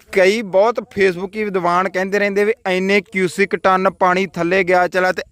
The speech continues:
ਇੰਨੇ ਕਿਊਸਿਕ ਟਨ ਉੱਧਰ ਗਿਆ ਚਲਾ ਤੇ ਇੰਨੇ ਕਿਊਸਿਕ ਟਨ ਇਹਨੂੰ ਗਿਆ ਚਲਾ। ਉਹਨਾਂ ਮਿੱਤਰਾਂ ਨੂੰ ਦੱਸ ਦਈਏ ਵੀ ਆਹ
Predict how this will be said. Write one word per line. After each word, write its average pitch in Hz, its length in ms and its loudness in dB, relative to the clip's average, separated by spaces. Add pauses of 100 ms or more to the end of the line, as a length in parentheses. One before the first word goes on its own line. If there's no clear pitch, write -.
ਇੰਨੇ 175 300 -2
ਕਿਊਸਿਕ 185 440 -8
ਟਨ 180 300 -2
ਉੱਧਰ 180 280 0
ਗਿਆ 175 240 2
ਚਲਾ 180 200 0
ਤੇ 185 100 -6 (160)
ਇੰਨੇ 180 280 -2
ਕਿਊਸਿਕ 180 420 -8
ਟਨ 180 260 0
ਇਹਨੂੰ 190 340 0
ਗਿਆ 185 200 2
ਚਲਾ। 180 260 0 (680)
ਉਹਨਾਂ 220 240 -2
ਮਿੱਤਰਾਂ 208 320 0
ਨੂੰ 214 80 -2
ਦੱਸ 185 200 0
ਦਈਏ 208 180 0
ਵੀ 226 100 -2
ਆਹ 220 180 2